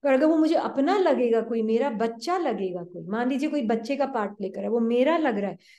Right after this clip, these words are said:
तब मैं उसको ठीक करने की कोशिश करूंगी, उसको फिक्स करने की कोशिश करूंगी, उसको मोड़ तोड़ करने की कोशिश करूंगी, राइट?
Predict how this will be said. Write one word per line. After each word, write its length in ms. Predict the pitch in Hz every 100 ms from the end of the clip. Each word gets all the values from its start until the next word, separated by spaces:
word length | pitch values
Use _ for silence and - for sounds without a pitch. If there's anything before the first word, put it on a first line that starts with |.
| _
तब 100 | 302
मैं 120 | 302
उसको 160 | 311 311
ठीक 320 | - 269 269
करने 260 | 262 247 240
की 140 | 247
कोशिश 380 | 240 226 247 233
करूंगी, 400 | 240 226 226 233
उसको 460 | 233 240 233 226
फिक्स 260 | 226 269 -
करने 280 | 262 226 226
की 140 | 220
कोशिश 360 | 233 214 220 214
करूंगी, 440 | 226 214 220 220
उसको 240 | 214 214 220
मोड़ 280 | 214 233
तोड़ 260 | 233 233 233
करने 360 | 226 220 208 208
की 100 | -
कोशिश 380 | 190 185 214
करूंगी, 440 | 208 196 190 185 190
राइट? 300 | 202 320